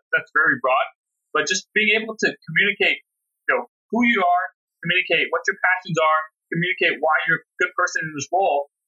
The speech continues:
you know, why you wanna apply this company. And then when you start working, being able to ask questions, being able to ask the right questions as well, being able to communicate, get straight to the point, being able to communicate with different types of people you work with. You know, for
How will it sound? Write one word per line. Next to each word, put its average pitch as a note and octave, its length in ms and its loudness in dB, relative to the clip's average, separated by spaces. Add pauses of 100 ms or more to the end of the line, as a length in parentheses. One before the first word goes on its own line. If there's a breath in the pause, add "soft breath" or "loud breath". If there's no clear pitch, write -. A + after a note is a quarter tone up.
(100)
you C#3 80 0
know, C3 80 2
why D3+ 80 2
you E3 80 0
wanna E3 160 0
apply D3+ 240 0
this B2+ 160 -12
company. D#3+ 400 -2 (240)
And E3 80 4
then E3 80 2
when G3+ 100 -2
you G#3 80 -2
start B3 220 0
working, A#3 400 0
being G3+ 200 2 (120)
able G#3 80 -12 (100)
to E3 60 2
ask - 480 -2
questions, G#3+ 480 -2
being - 240 0
able - 160 -4
to - 200 -2 (640)
ask - 140 -2
the F#3 80 2
right - 240 0
questions D3 320 -4
as - 160 -2
well, F3 340 0 (220)
being - 180 4
able F#3+ 220 0
to F3+ 80 2 (160)
communicate, F#3+ 640 0
get F3 160 0
straight F#3+ 320 0
to F#3 80 0
the F#3 160 -4
point, F3+ 240 0 (320)
being F#3+ 160 2
able F#3+ 180 -4
to D#3 120 -2 (200)
communicate G3 380 0
with C#3+ 160 0
different F#3+ 260 0 (300)
types F#3 160 -2
of - 160 -2
people F#3 240 -2
you C3+ 80 0
work D#3+ 240 0
with. A2 180 0 (220)
You C#3 100 2
know, C3 80 2 (160)
for D#3+ 80 0